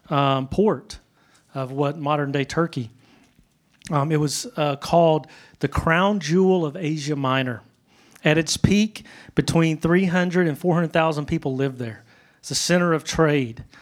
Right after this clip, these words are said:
There was a harbor to the west and a highway to the east. So everything came through there.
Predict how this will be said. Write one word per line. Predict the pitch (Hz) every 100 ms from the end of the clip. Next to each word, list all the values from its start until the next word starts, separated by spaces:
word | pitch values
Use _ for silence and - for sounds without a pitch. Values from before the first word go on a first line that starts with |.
| - -
There | 139
was | 135
a |
harbor | - 160 160 160
to | 160
the | 156
west | 147 170 220 - - - - - -
and | 139
a |
highway | 131 165 175 165 160 156 147 - - -
to | 160
the | 156
east. | 156 139 - - - -
So | - 175
everything | 160 175 180 - 170 156
came | - 165 160 151
through | 147 147
there. | 139 135 113